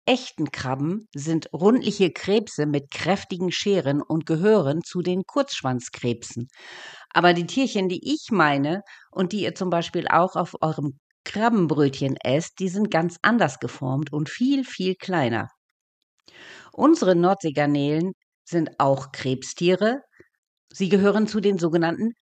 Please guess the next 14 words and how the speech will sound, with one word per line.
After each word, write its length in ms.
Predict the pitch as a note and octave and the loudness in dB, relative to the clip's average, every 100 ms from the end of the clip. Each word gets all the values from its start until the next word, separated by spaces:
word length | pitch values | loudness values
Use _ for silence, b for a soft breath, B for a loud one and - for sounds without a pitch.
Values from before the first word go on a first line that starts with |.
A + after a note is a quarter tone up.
| _ - | _ -4
Langschwanzkrebsen. 1200 | A#3 A#3 G#3 - A#2+ A#2+ - - A#2 - A#2+ A#2 - _ _ _ B B B B | 0 2 0 0 0 0 -4 -6 -6 -6 -10 -10 -14 _ _ _ B B B B
Und 240 | - B3+ B3 | -4 0 0
sie 100 | A3+ | 4
werden 260 | A3+ A3 | 4 4
in 300 | A3+ G3+ G3+ | 2 0 2
Norddeutschland 760 | G3+ G3+ A#3 G#3 F#3 G3 F#3 F#3 | 4 4 6 4 2 2 0 2
einfach 440 | - G3 G3+ G#3+ G#3+ | 0 0 0 -2 0
nur 220 | G#3+ A3 | 0 0
umgangssprachlich 960 | C4+ D4 E3+ C#3 C3+ C3 C3 C3 C3 C3 - | 4 4 4 2 -4 -4 -4 -4 -8 -12 -8
Krabben 340 | C#3 C3 B2+ | -4 -4 -4
genannt. 400 | A#2+ A#2+ A#2+ A#2+ | -4 -4 -4 -6
Wieso, 560 | C#3+ D3+ F3 A3 D4 G#3+ | -6 -2 2 4 2 0
weiß 300 | C#3 C#3+ - | 0 0 0
keiner. 500 | - D#3+ F3 G#3+ A#3+ | 0 2 2 0 -2